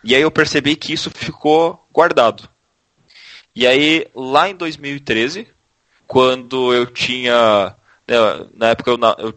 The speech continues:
eu tinha um namoro que não ia bem, minha família tava passando por alguns problemas financeiros, problemas de saúde de algumas pessoas da minha família, é, e aí eu resolvi abrir meu primeiro negócio. Eu tava terminando a minha pós-graduação de gestão de marca,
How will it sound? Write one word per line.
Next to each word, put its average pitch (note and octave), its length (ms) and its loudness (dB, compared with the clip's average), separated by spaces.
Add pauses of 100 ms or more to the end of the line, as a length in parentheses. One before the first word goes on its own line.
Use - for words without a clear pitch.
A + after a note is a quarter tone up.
(100)
eu A#2 80 -10
tinha - 160 -6
um A#2+ 60 -6
namoro A2+ 460 2
que A2+ 160 -10
não A2 180 -2
ia G#2+ 140 4
bem, A2+ 320 0 (440)
minha A2 200 -2
família A2+ 500 0
tava G#2+ 320 0
passando A2 400 -6
por - 100 -4
alguns A2 220 -8
problemas G#2 380 -6
financeiros, C#3+ 800 -2
problemas G#2 360 -2
de - 80 -6
saúde G2+ 460 0
de F#2 100 -4
algumas F3 300 -4
pessoas G2+ 360 -2
da G2 60 2
minha G2 100 -2
família, C3+ 540 0 (800)
é, A2 540 2
e A#2+ 180 0
aí B2 120 4
eu C#3 120 4
resolvi C3 880 0 (120)
abrir A#2+ 340 -2
meu B2+ 140 -4
primeiro A#2+ 340 -6
negócio. A#2 540 -6 (420)
Eu G#2 340 -4
tava G#2 280 2
terminando A2 420 -2
a A#2 60 -2
minha G#2+ 120 2
pós-graduação G#2+ 760 0
de G2 100 -10
gestão G2+ 320 -4
de A2 100 -6
marca, A2+ 440 0